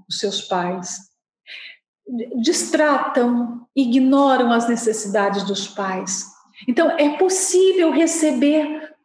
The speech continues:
todo tipo de amor, é possível receber o, o melhor tratamento que o amor pode dar e ainda assim esquecer.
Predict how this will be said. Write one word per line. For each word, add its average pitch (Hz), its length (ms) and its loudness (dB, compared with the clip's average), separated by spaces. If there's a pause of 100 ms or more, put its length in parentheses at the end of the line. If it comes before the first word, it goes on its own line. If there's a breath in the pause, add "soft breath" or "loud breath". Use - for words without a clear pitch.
todo 403 520 4
tipo 349 420 2
de 247 180 2
amor, 247 800 2 (440 soft breath)
é 254 80 0
possível 330 420 0
receber 302 540 0
o, 285 320 -4
o 269 40 2
melhor 294 560 4
tratamento 294 1080 2
que - 120 -6
o 254 100 2
amor 254 540 0
pode 262 300 0
dar 226 580 -4
e 269 160 2
ainda 320 480 0
assim 254 760 -2
esquecer. 233 720 -6